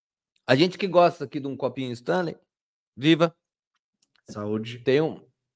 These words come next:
Speaker 1: tem uma interessante aqui, que ela relaciona o Copa Stanley com a tecnologia.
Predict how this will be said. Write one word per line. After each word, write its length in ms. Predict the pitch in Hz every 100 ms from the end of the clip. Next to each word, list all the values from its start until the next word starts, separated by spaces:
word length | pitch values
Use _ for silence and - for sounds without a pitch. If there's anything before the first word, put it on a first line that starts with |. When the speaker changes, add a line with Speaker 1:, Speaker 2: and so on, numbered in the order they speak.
| _
Speaker 1:
tem 140 | 180
uma 220 | 226 233 202
interessante 680 | 208 175 165 185 175 170
aqui, 420 | 151 - 196 196 _ _ _ _ _ _ _ _ _ _ _ _
que 140 | - 151
ela 180 | 170 165
relaciona 840 | 175 185 151 - 170 170 165 151
o 720 | 147 143 139 131 123 113 104 98 92 _ _ _ _ _ _ _ _ -
Copa 260 | 175 180
Stanley 380 | 151 - 185 185
com 120 | 190
a 60 | 180
tecnologia. 880 | 185 180 170 180 147 107 92 82